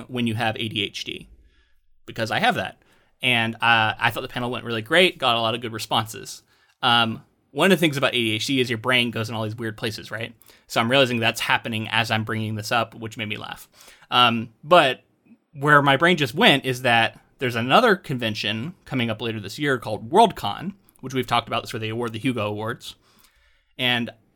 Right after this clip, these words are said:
at that convention, there is, I was reading through the panels, there's a panel about science fiction, these certain science fiction films that have been made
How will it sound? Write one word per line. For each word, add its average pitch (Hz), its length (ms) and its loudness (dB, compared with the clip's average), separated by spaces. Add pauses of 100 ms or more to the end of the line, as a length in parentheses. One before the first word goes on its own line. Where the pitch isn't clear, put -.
(140)
at 202 240 4
that 151 180 2
convention, 127 540 -2
there 127 220 2
is, 127 360 0
I 113 80 0
was 123 140 -4
reading 135 220 2
through 127 160 -6
the 113 60 -8
panels, 113 500 0 (260)
there's 147 160 0
a 131 60 4
panel 185 500 4
about 123 800 0
science 165 500 0
fiction, - 360 -6
these 135 180 -4
certain 202 440 0
science 180 320 0
fiction 160 320 -6
films 117 600 0
that 135 200 -4
have 131 140 -2
been 131 240 -2
made 110 400 0